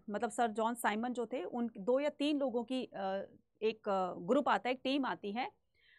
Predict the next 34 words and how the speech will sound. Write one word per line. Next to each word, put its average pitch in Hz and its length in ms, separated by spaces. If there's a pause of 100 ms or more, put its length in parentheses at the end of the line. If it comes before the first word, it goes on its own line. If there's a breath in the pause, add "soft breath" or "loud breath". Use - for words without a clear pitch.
(140 soft breath)
जो 285 140
कि 349 120
इंडिया 277 420
का 339 120
पॉलिटिकल 302 480
फ्यूचर 302 280
डिसाइड 285 340
करने 277 240
के 277 80
लिए 226 120
आए 180 160
थे, 196 60
कि 269 140
हम 277 280
बताएंगे 220 440
कि 320 80
इंडिया 269 260
का 285 80
पॉलिटिकल 254 400
फ्यूचर 254 260
कैसा 240 360
होना 233 340
चाहिए, 190 400 (320 loud breath)
और 320 180
उसमें 339 240
एक 277 320
भी 330 100
इंडियन 277 340
को 311 120
शामिल 277 320
नहीं 262 220
किया 285 220
गया 254 160
था। 262 220